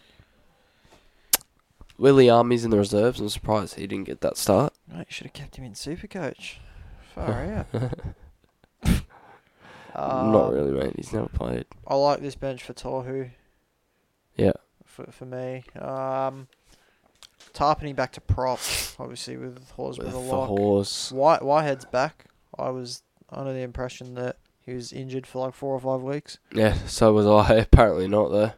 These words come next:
Speaker 2: But he's back.
Speaker 1: Solo
Speaker 2: Um,
Speaker 1: drops back to the bench, obviously.
Speaker 2: Yep. Um, I think Raiders get up for this one.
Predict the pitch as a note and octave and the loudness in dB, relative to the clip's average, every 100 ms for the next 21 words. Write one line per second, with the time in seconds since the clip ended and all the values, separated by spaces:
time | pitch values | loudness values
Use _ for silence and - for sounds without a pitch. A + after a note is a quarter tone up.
0 | - B2+ A#2+ C3+ D3 C#3+ - - C#3+ C#3+ | -10 -10 -2 2 2 0 -8 -8 -2 0
1 | A#2+ A2+ A2 G2+ G2 - G#2 - E2+ F#2+ | 4 8 8 6 0 -2 -6 -6 -4 -2
2 | G#2+ A2 G#2 G#2+ - B2 B2+ - - E3 | -2 -2 -4 -4 -8 -12 -16 -20 -6 -4
3 | D3 _ _ A#2+ C3+ C#3 C#3+ C#3+ D#3 D#3+ | -4 _ _ -6 -2 0 0 0 -2 -6
4 | D#3 D#3 D3 C#3+ _ _ _ _ _ _ | -10 -14 -16 -20 _ _ _ _ _ _
5 | _ _ _ - D3+ C#3+ D3 C3+ C#3 C#3 | _ _ _ -4 -4 -2 -6 -2 0 -2
6 | C3 C#3+ C#3 - - C3+ - C#3 C3+ C3+ | -4 -6 -8 -10 -14 -14 -10 -6 -6 -8